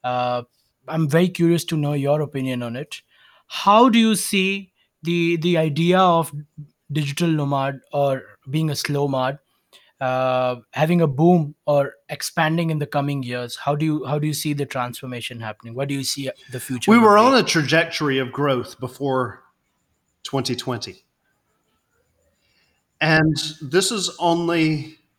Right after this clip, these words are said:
Speaker 2: allowing people to formalize their plans now. This is the necessary pause before they open the gates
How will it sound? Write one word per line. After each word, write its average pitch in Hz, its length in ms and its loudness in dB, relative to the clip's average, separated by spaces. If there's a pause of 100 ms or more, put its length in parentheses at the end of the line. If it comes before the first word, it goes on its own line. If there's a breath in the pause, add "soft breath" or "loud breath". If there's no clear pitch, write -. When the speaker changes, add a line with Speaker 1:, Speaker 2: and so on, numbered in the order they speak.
(880)
Speaker 2:
allowing 143 560 4
people 160 580 -6 (460)
to 147 120 -2
formalize 151 840 0
their 123 160 -6
plans 113 560 -10
now. 90 300 -12 (2000)
This 180 200 2
is 165 200 0
the 156 100 2
necessary 170 640 2
pause 123 800 0 (460)
before 156 400 0
they 147 200 2
open 135 260 -2
the 127 80 -2
gates - 720 -8